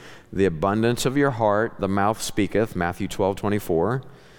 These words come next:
So it's the heart of the foolish that drives their mouth. "The heart of the foolish doeth not so." They don't disperse knowledge. Remember, uh, what we saw at the beginning, uh, here in, um,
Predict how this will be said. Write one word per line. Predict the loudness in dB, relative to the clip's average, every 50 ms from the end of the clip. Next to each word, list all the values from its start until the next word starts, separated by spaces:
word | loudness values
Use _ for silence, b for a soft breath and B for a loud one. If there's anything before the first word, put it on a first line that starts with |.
| B B B
So | -2 0 0
it's | 0 0
the | -2 -4
heart | -4 -4 0 2 2 4 2 2 0 -4
of | -2 -2
the | -2
foolish | -2 0 0 2 2 4 4 2 2 0 -2 -2
that | -2 -2 -2 -2
drives | -2 0 0 2 2 2 0 0 0 0
their | 2 2 4
mouth. | 4 2 0 0 0 0 -2 -4 -6 -18 -20 -20 b b b b b b b b b b b -6
"The | -2
heart | 0 0 0
of | 0
the | -2
foolish | -4 -4 -2 0 2 2 0 0 0 0
doeth | 2 2 2 2 2
not | 0 0 2 0 0 -2
so." | -2 0 0 0 0 -2
They | 0 0 2
don't | 2 2 0 -2 -6 -14 -20 -20 -14 -8 -4
disperse | -4 -2 -2 -2 -2 0 0 0 0 0
knowledge. | 0 0 2 2 2 2 2 0 -2 -4 -6 -6 -8 B B B B B B B B B B B B
Remember, | 0 2 2 2 2 2 2 2 2 2 -2 -6 -12 -20 -14 -6 -2
uh, | -2 0 0 0
what | 0 0 0 0
we | 0 -2
saw | 0 2 2 2 4 2 2
at | 0 -2 -4 -4
the | -4 -4
beginning, | -4 -4 0 2 2 2 2 2 0 -2 -4 -6 -8 -10 -16 -20 -20 b b b b b b b b b b b b b -20 -12 -6
uh, | -2 -2 0 0 -2 -4
here | -6 -6 -2 0 2 2 4 2 2
in, | 0 0 0 0 0 2 2 2
um, | 2 2 0 0 -2 -4